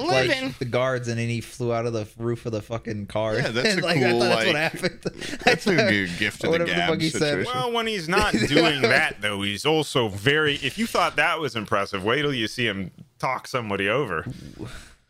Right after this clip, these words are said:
Speaker 1: Uh, guys, he told me about, there's a, the cult, they're mining rocks that have powerful properties,
Speaker 2: <laughs>
Speaker 1: uh,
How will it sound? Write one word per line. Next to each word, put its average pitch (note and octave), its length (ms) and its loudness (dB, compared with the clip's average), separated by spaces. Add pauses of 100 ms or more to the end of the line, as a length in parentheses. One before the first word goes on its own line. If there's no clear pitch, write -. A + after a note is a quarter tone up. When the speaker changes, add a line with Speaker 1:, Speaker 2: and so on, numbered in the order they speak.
(180)
Speaker 1:
Uh, A#2 360 -2 (840)
guys, A#2 640 -10 (540)
he C#3 200 -6
told F3+ 280 -4
me G3 120 2
about, C#3 420 0 (200)
there's B2+ 260 -4
a, A2+ 100 -8 (220)
the B2 120 -4
cult, F#3 520 -2 (240)
they're C#3 140 -4
mining C#3 380 0
rocks D3+ 600 0
that A#2 140 2
have A2+ 220 -2
powerful C3+ 460 -2
properties, A#2 920 0 (360)
Speaker 2:
<laughs> - 240 -20
Speaker 1:
uh, B2 460 -4